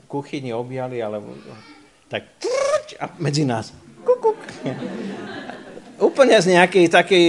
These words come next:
zadnej izby, hej, proste. Takže a my si sme sa zasmiali a, a sme, Pe-, Peťo sa volá,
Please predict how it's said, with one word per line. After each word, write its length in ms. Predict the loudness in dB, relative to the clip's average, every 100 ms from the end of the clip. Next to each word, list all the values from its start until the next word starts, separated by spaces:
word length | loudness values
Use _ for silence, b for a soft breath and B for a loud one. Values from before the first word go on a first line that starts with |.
| 4
zadnej 640 | 4 4 4 4 2 2 -2
izby, 560 | -2 0 2 2 -2
hej, 240 | -4 -2 -2
proste. 560 | -6 -10 -2 0 0 B B B B B _
Takže 400 | 0 0 2 2
a 80 | 2
my 160 | 0 0
si 160 | 0
sme 160 | 0 2
sa 160 | 4 6
zasmiali 640 | 4 4 2 4 4 4
a, 160 | 4 0
a 160 | 0 0 2 2 -2 -6 -6
sme, 240 | -2 -2 -2 -8 -10 -6
Pe-, 320 | -2 -2 -2
Peťo 320 | -2 0 0 -4
sa 160 | -2
volá, 400 | 0 0 2 2